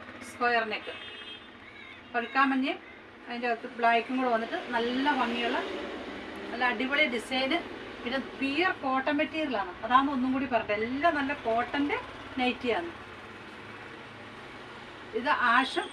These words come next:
റെഡും കൂടെ വന്നിരിക്കുന്നത്, ആഷും റെഡും കൂടെ വന്നിട്ട് നല്ല ഭംഗിയുണ്ട്. ലെങ്ത് വരുന്നത് ഫിഫ്റ്റി ഫോർ, ഫിഫ്റ്റി സിക്സ്,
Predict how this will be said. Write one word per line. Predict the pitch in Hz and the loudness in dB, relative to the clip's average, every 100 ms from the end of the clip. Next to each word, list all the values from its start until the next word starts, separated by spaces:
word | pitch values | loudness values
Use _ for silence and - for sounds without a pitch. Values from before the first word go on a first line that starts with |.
| 247 | 0
റെഡും | 240 262 | 2 0
കൂടെ | 247 220 | 4 4
വന്നിരിക്കുന്നത്, | 190 180 190 208 | 2 -4 -2 -2
ആഷും | 208 269 240 | -2 -4 -2
റെഡും | 220 220 | -2 -2
കൂടെ | 220 | 0
വന്നിട്ട് | 208 208 349 370 233 | -2 -2 -6 -6 -6
നല്ല | 202 196 | -6 -4
ഭംഗിയുണ്ട്. | 170 160 - - - - - - - - 226 | -6 -8 -12 -16 -16 -16 -16 -18 -16 -4 2
ലെങ്ത് | 233 247 330 | 2 4 4
വരുന്നത് | 294 269 311 415 | 4 4 0 0
ഫിഫ്റ്റി | 233 - 285 - | -2 -4 -6 2
ഫോർ, | 330 440 - - - - - - - - | 4 2 -2 -16 -18 -18 -16 -16 -14 -10
ഫിഫ്റ്റി | 269 - - 294 - | -6 -6 -2 -2 0
സിക്സ്, | 247 - 247 | -4 -2 -4